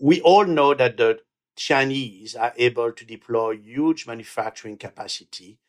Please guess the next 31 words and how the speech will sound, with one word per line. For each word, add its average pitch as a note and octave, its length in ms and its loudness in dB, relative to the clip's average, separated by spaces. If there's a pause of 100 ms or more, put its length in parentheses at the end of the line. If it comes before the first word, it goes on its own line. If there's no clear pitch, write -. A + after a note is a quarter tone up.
(540)
in C#3 220 -2
part C3 500 2
because A#2 460 -2
they A2+ 140 -4
have G#2 120 -6
virtually B2+ 520 -12
zero A2+ 360 -6
cost - 300 -12
of F#2 100 -20
capital. - 480 -16 (540)
They A2 100 2
get A2+ 220 0
a A2 80 2
lot A#2 240 4
of A#2+ 160 0
bank A2+ 280 -4
loans G#2 540 -6
for G2+ 260 -4
large A2+ 380 0
commitment G#2 640 -10
even A2 260 -6
before G#2+ 340 -4
the, G#2+ 120 -6
there G#2 400 -16
is G#2 120 -16
an G#2 80 -20
offtake G2+ 400 -12
agreement. F#2+ 580 -16 (840)
And B2 160 2
that F3+ 140 6
has D3 400 4